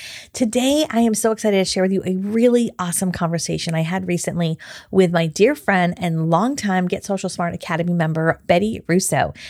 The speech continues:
Betty is an amazing realtor out in New Jersey, and she has been in our academy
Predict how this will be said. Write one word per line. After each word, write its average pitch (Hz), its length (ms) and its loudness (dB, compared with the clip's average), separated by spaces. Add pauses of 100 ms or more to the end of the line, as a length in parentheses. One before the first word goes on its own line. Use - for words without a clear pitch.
(160)
Betty 247 260 4
is 226 80 0
an 220 80 0
amazing 214 680 4
realtor 175 460 0
out 175 240 0
in 170 160 0
New 156 140 -2
Jersey, 226 600 0
and 196 200 0
she - 240 -4
has 277 240 2
been 208 260 2
in 196 140 -2
our 175 80 2
academy 175 560 -2